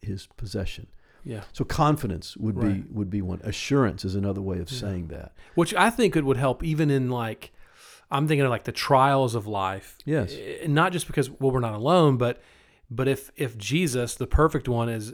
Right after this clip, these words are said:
Speaker 2: "I belong to Him," then this isn't by chance that I'm walking through this to some
Speaker 1: Mm-hmm.
Speaker 2: degree. You know, I don't wanna downplay suffering and grief. I, I'm not trying to do that
Speaker 1: Right.
Speaker 2: either, but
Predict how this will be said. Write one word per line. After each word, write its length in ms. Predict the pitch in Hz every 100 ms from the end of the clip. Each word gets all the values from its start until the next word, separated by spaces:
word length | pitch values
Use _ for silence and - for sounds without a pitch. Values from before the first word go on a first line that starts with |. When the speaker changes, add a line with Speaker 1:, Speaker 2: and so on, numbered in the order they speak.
| -
Speaker 2:
"I 80 | 120
belong 380 | 117 120 143 139
to 80 |
Him," 260 | 110 110 107
then 280 | 113 113 110
this 200 | 127 131
isn't 240 | 147 160
by 160 | 123 113
chance 500 | - - 147 143 -
that 80 | 117
I'm 100 | 107
walking 380 | 110 107 107 110
through 240 | - 285
this 180 | 170 -
to 60 | 120
some 140 | 117
Speaker 1:
Mm-hmm. 80 | 110
Speaker 2:
degree. 200 | 107 135
You 60 | 120
know, 160 | 120 - - - -
I 120 | 143 139
don't 120 | 143
wanna 220 | 139 127
downplay 680 | 127 117 135 143 - 127 110
suffering 420 | - 127 - 117
and 120 | 104 101
grief. 380 | 110 101 98
I, 160 | 120 113
I'm 60 | 113
not 120 | 113
trying 220 | - 113
to 80 | 101
do 40 | 107
that 100 | 104
Speaker 1:
Right. 100 | 123
Speaker 2:
either, 160 | 107 104
but 240 | 110 110